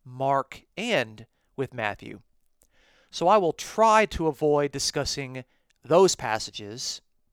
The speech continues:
and focus on the Son of Man sayings that are unique to Luke's Gospel in order to see if Luke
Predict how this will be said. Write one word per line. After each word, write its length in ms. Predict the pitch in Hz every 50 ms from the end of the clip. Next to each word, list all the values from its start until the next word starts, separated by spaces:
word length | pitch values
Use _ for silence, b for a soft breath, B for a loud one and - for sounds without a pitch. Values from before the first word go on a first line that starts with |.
| _ _ b b b b b b b
and 180 | b 170 170 160
focus 460 | - 190 190 190 - - 180 170 -
on 320 | - 165 160 160 160 160
the 80 | 160 160
Son 260 | - - - 156 147
of 120 | 147 123 127
Man 280 | 139 135 135 135 135
sayings 520 | 127 - - - 143 131 131 131 131 - -
that 180 | - 135 127
are 340 | 127 127 127 123 127 127 - b b b b
unique 840 | _ 127 123 143 147 143 151 175 214 254 233 156 - - - - - - _ _ _ _ _ _ _ _ -
to 140 | - - 139
Luke's 320 | 127 123 135 127 - -
Gospel 640 | - - 107 95 95 - - - 123 131 143 147 _ _ _ _ _ B B B B B B B B B
in 160 | - 156 160 175
order 260 | 202 214 226 226 220
to 160 | - - 220
see 440 | 170 - - - 151 151 147 151 147
if 340 | - - 143 147 139 - -
Luke 340 | 120 120 131 127 127 -